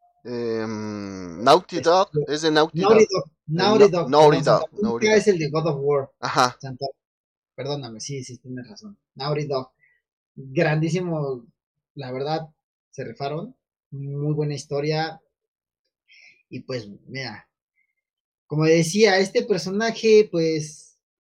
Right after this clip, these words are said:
Speaker 2: es un, ah, bueno, es un gran partaguas en la comunidad gamer, no solo por ser interesante en la historia del juego donde sale, sino también por el desarrollo que tiene a lo largo del juego.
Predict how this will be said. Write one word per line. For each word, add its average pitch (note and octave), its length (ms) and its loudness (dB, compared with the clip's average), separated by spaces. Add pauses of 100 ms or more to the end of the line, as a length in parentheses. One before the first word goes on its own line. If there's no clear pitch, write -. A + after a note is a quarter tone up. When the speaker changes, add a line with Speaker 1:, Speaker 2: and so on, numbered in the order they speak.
(1160)
Speaker 2:
es E3+ 200 -8
un, F#3 360 -4
ah, D#3 240 -10
bueno, F3+ 240 -2
es C#3+ 100 -10
un F3 60 -6
gran G3+ 160 0
partaguas F3+ 500 -6
en D3+ 240 -6
la C3+ 140 -8
comunidad D3+ 320 -6
gamer, E3 280 -2
no E3+ 140 -6
solo G3 260 -4
por D3+ 180 -6
ser D#3+ 140 -4
interesante D#3 480 -6
en E3 60 -6
la C#3+ 60 -6
historia D#3+ 320 -6
del D3 180 -8
juego E3 340 -6
donde C3+ 300 -8
sale, E3+ 440 -8 (280)
sino D3+ 380 -6
también E3 540 -6
por E3 160 -4
el D3 100 -8
desarrollo C#3+ 540 -10
que C#3+ 100 -8
tiene D#3 240 -10
a C#3+ 40 -10
lo C3 80 -8
largo C#3+ 360 -4
del A#2 180 -8
juego. A2+ 360 -16